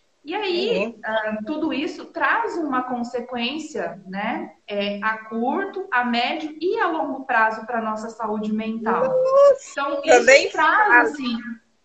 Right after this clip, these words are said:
Speaker 1: traz, né, um prejuízo muito grande por conta, ah, de ter modificado a nossa forma de vida, né? Nós somos seres de relações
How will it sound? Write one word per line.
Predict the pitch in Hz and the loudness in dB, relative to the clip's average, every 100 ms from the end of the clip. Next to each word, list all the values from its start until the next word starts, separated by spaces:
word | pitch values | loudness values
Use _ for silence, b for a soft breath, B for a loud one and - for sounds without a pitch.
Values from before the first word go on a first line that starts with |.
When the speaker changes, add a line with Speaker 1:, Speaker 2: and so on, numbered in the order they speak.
| _ _ _ | _ _ _
Speaker 1:
traz, | 277 269 320 320 - 233 214 | 0 2 2 -2 -10 -10 -6
né, | 220 254 302 285 247 | -2 0 0 -2 -4
um | 233 | -4
prejuízo | 233 240 233 269 277 | 0 0 0 -4 -4
muito | 285 277 | -6 -6
grande | 311 277 285 339 330 277 | -2 4 6 6 2 -4
por | 262 233 | -8 -6
conta, | 277 262 262 254 | -4 -4 -2 -2
ah, | 233 - 220 214 208 202 202 | -2 -2 -4 -2 -2 -4 -6
de | - - | -10 -8
ter | 302 453 | -6 -2
modificado | 403 320 - 311 294 240 240 240 | -4 -6 -10 -6 0 0 0 0
a | |
nossa | 233 226 226 226 - | -2 -4 -6 -8 -10
forma | 247 214 208 214 | -4 0 0 0
de | 208 - | -2 -6
vida, | 196 185 - - | -8 -8 -10 -12
né? | - 247 285 269 - | -8 -6 -6 -10 -10
Nós | 233 226 | -8 -6
somos | 277 294 - - | -6 -6 -8 -8
seres | 277 240 277 359 359 | 0 2 4 0 -4
de | 311 | -10
relações | 302 302 - - 269 294 285 - | -6 -4 -6 -8 -10 -10 -12 -18